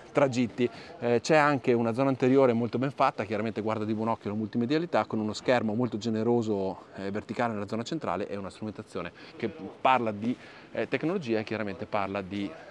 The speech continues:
eh, u-, la capacità da parte della vettura di essere, eh, connessa e ovviamente al passo coi tempi. La porta è estremamente leggera nella sua esecuzione, questo consente a questa nuova Espace di scendere sotto i milleseicento chili per quanto riguarda, eh,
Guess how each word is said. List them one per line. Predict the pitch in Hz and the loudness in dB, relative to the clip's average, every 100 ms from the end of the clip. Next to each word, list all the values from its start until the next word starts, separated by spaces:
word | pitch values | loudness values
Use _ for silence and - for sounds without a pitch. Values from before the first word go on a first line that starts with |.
| - | -12
eh, | 104 107 | -6 -4
u-, | 107 | -2
la | 98 104 | -4 -6
capacità | 104 107 107 117 | -6 -8 -4 -4
da | 107 | -4
parte | 104 - | -6 -6
della | 110 110 | -2 -2
vettura | 113 104 101 | -2 -4 -4
di | 107 | -4
essere, | 95 - 101 - - - | -4 -2 -4 -4 -14 -12
eh, | - 110 | -4 0
connessa | - 147 123 - 151 - | 4 4 2 0 -6 -4
e | 123 | -4
ovviamente | 117 117 92 - | -2 -2 -4 -6
al | 123 | -4
passo | - 98 - 107 | -4 -4 -4 -6
coi | 113 107 | -6 -6
tempi. | 98 90 98 - - - | -6 -6 -10 -10 -20 -4
La | 120 | 2
porta | 170 165 - 123 | 6 4 4 0
è | - 143 117 | 2 0 0
estremamente | - 127 131 139 131 | -2 0 2 0 0
leggera | 117 113 139 135 110 98 95 - - - | 0 0 4 6 6 4 2 -4 -14 -10
nella | 113 120 | -4 -4
sua | - 135 | 0 0
esecuzione, | 120 127 170 131 127 127 - - | 0 -4 -2 0 2 0 -6 -18
questo | - 156 131 | -2 0 0
consente | 127 - 151 131 - 117 | -4 0 2 2 0 2
a | 120 | 2
questa | - 113 - | 0 -6 -4
nuova | 113 123 143 123 113 98 - - | -2 2 4 6 4 2 -2 -10
Espace | 104 - 147 123 - 110 | -10 0 0 0 -4 -6
di | 107 117 123 110 | -2 -2 0 -2
scendere | - 135 120 | -2 0 0
sotto | - 110 120 | -2 -4 -2
i | |
milleseicento | 120 120 - 107 107 107 | 0 0 -2 -8 -10 -10
chili | - 113 | -8 -6
per | 101 | -8
quanto | 98 98 | -8 -8
riguarda, | 113 113 107 101 - - - | -2 -2 0 -4 -6 -20 -14
eh, | - | -6